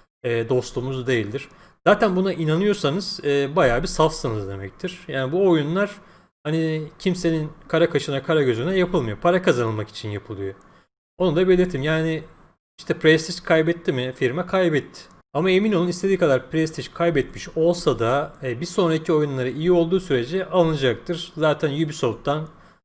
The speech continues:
örneği var. Adamlar kaç tane Assassin's Creed çıkardı, hala satılıyor. Yani o yüzden hani işte prestij kaybettiler, bir daha toparlayamazlar falan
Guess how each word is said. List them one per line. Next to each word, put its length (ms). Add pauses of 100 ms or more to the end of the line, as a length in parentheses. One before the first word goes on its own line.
(160)
örneği 440
var. 140
Adamlar 520
kaç 220
tane 240
Assassin's 400
Creed 160
çıkardı, 440
hala 360
satılıyor. 460 (380)
Yani 340 (500)
o 120
yüzden 360
hani 320
işte 260
prestij 380
kaybettiler, 580
bir 60
daha 140
toparlayamazlar 760
falan 400